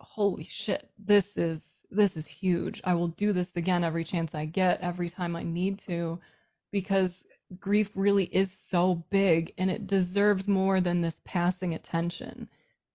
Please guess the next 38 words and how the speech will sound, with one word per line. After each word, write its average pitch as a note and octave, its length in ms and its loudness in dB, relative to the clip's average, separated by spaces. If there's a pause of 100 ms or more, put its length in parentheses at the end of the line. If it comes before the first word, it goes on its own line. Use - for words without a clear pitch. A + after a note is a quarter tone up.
(180)
Like, F3 380 -2 (120)
it's, - 300 0 (720)
if G#3 220 4
we're G#3+ 180 4
only A#3+ 340 8
meeting A3 440 6
ourselves F3+ 400 0
at F3+ 140 -4
the F3+ 160 -4
surface G3 360 0
level F#3 260 4
of F3 100 0
the F3 100 0
grief, A#3+ 360 2
we're - 180 -2
only G#3+ 260 4
kind G#3+ 200 -4
of - 80 -8
putting G#3+ 260 -2
Band-Aids F3 680 0
on D#3+ 220 0
the E3 100 -4
wound. G3 520 2 (420)
And G3+ 180 6
what G#3+ 140 2
we G3+ 160 2
really A3 580 6
need G3 340 0
is F3 120 -6 (100)
to, F#3+ 60 -10
like, E3 400 -4
let E3 260 -2
it - 180 0
be F#3 220 -6
open, F#3 800 2 (360)
let F#3 160 4
ourselves G3+ 380 2 (260)
feel G3+ 580 4